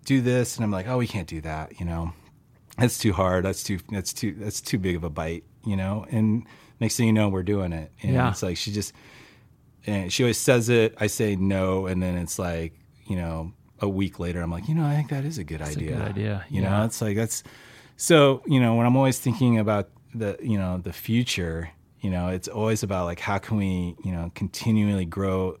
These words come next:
Speaker 1: the brand? How can we increase our reach? Um, you know, cables are kind of a weird product because, you know, when you, when you buy X amount, you're kinda done.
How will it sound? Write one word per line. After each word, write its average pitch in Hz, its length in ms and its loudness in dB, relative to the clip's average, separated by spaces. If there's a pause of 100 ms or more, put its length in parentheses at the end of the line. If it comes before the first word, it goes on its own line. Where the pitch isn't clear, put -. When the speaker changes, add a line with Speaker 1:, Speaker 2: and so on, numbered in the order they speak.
Speaker 1:
the 92 60 -6
brand? 85 580 -2
How - 200 -8
can 95 240 -2
we 90 400 -2
increase 90 500 -4
our 87 300 -4 (600)
reach? 101 600 -2 (360)
Um, 87 480 -4 (120)
you 104 80 0
know, 92 140 0
cables 113 440 2
are 107 80 0
kind 113 180 2
of 101 100 2
a - 20 0
weird 95 300 2
product 95 420 0
because, 87 320 -6
you 92 80 -2
know, 90 320 -2 (120)
when 98 180 0
you, 92 240 0
when 92 120 0
you 87 120 -2
buy 90 240 2
X 87 280 -6
amount, 92 420 -6 (260)
you're 92 100 -10
kinda 92 240 -4
done. 87 320 -6